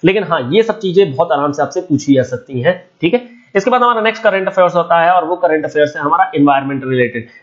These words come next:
देखिए, environment के current affairs हम लोग काफी ज्यादा detail में इसीलिए discuss कर रहे हैं क्योंकि ये काफी ज्यादा important position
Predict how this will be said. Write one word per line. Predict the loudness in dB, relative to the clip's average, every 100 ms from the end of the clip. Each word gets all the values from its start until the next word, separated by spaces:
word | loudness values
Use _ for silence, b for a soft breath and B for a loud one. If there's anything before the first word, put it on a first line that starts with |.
| -2
देखिए, | 2
environment | 2 2 2 0 -4 -2
के | 0
current | 2 2
affairs | 0 0 0
हम | 0
लोग | 0 2
काफी | 0 0 -2 0
ज्यादा | 0 2 2
detail | 2 2 2 2 2
में | 0 -2
इसीलिए | 0 2 2
discuss | 2 0 -4 -4
कर | -2
रहे | 0 0
हैं | 0 -4 -4 b _
क्योंकि | 2 2 2
ये | 2 2
काफी | -2 -6 0 2 0 -2 -2 0
ज्यादा | 2 2 2 2 2 0
important | -4 2 2 2 0 -2 0
position | 2 4 4 0 -2